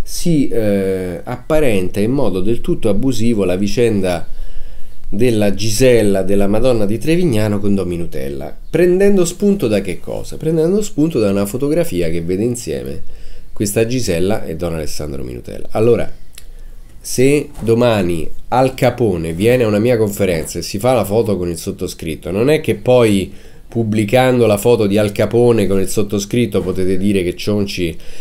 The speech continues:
è un gangster americano. Non funziona così, no? Questa è una, un'operazione di giornalismo di bassissima lega, di bassissima lega. Perché? Perché ci sono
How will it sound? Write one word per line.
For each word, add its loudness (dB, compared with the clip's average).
è 0
un 0
gangster 0
americano. -2
Non 0
funziona 2
così, -8
no? -2
Questa 0
è 0
una, 0
un'operazione 2
di 2
giornalismo 2
di 0
bassissima 0
lega, -2
di -4
bassissima -2
lega. -4
Perché? -2
Perché 0
ci -2
sono 6